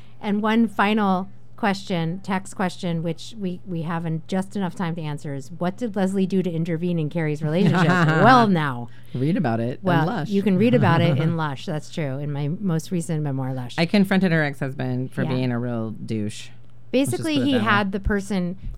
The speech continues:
Speaker 1: he
Speaker 2: <laughs>
Speaker 1: was, he was cheating on me with over at my house.
Speaker 2: And, and yes. And
Speaker 1: And it
Speaker 2: Car-
Speaker 1: was my house, first
Speaker 2: Yeah.
Speaker 1: of all.
Speaker 2: And Carrie was feeling kind of
Speaker 1: And I couldn't
Speaker 2: stuck
Speaker 1: even
Speaker 2: and
Speaker 1: go
Speaker 2: held hostage in her own home, and it was
Speaker 1: Yeah.
Speaker 2: terrible.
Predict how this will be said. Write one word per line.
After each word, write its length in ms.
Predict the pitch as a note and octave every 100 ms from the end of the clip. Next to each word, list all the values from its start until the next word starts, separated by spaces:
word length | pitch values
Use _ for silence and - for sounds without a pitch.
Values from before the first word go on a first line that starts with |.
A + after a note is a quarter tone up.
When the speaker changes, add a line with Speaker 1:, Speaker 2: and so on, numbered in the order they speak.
| -
Speaker 1:
he 80 | G#3
Speaker 2:
<laughs> 80 | F#3+
Speaker 1:
was, 300 | E3+ - -
he 160 | G3+ G3+
was 200 | F3 -
cheating 440 | - A#3 A3 G3+
on 160 | E3+ E3+
me 140 | D#3+
with 300 | D#3+ D#3 D3+ -
over 320 | E3+ F3+ F3
at 220 | - D#3
my 180 | F3 C#3
house. 480 | C3 D3 D#3+ - -
Speaker 2:
And, 140 | D#3+ D#3
and 400 | C#3 D#3 D3+ -
yes. 260 | D3+ G2 - -
And 140 | E3
Speaker 1:
And 100 | G#3+
it 40 | B3
Speaker 2:
Car- 60 |
Speaker 1:
was 120 | B3+ A3
my 180 | C4
house, 340 | D4 B3+ F#3+ -
first 220 | D#3+ -
Speaker 2:
Yeah. 40 |
Speaker 1:
of 40 | C#3
all. 160 | B2+ D3
Speaker 2:
And 100 | G3
Carrie 280 | B3 A#3+ A3+
was 180 | F#3+
feeling 460 | F#3 E3 D#3 D3 -
kind 200 | D#3+ C#3+
of 160 | B2+ - -
Speaker 1:
And 100 | G#3
I 60 |
couldn't 260 | G3+ B3+ B3
Speaker 2:
stuck 60 | A#3+
Speaker 1:
even 80 | G#3+
Speaker 2:
and 60 | -
Speaker 1:
go 260 | F#3 F3 F3
Speaker 2:
held 260 | D3+ C3
hostage 380 | C3 B2 - A#2
in 100 | A#2+
her 120 | A#2
own 140 | A2 A2
home, 260 | A2+ A2+
and 80 | A2
it 80 | G2+
was 80 | D3
Speaker 1:
Yeah. 60 |
Speaker 2:
terrible. 360 | - G#2 G#2